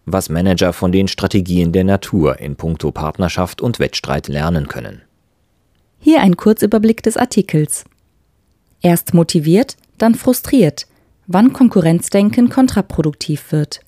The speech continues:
Speaker 2: Auf Erwartungserfüllung programmiert. Warum es so schwer ist,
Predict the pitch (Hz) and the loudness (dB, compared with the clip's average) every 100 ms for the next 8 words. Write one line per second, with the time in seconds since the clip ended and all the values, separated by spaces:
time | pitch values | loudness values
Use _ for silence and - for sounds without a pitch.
0 | _ _ _ _ _ _ _ _ _ _ | _ _ _ _ _ _ _ _ _ _
1 | _ _ 220 - 233 240 262 254 - 185 | _ _ -6 0 2 2 2 0 2 -2
2 | - 190 220 - 220 208 214 233 156 - | 0 0 0 0 -2 2 4 4 2 -2
3 | - _ _ _ _ 151 165 185 - 180 | -14 _ _ _ _ 0 2 2 0 -4
4 | - 190 208 226 - | 0 2 2 -2 -8